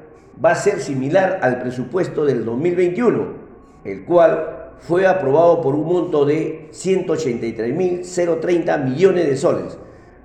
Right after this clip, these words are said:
Asimismo, señaló que no era necesario un impulso fiscal adicional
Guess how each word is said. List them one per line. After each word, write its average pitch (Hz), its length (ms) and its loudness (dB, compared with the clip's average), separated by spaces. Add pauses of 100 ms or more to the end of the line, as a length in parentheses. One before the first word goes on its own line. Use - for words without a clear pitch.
(120)
Asimismo, 190 680 2
señaló 139 480 2
que 151 120 0
no 175 160 6
era 180 120 6
necesario 160 440 2
un 170 100 0
impulso 160 480 -2
fiscal 113 320 -2
adicional 180 640 2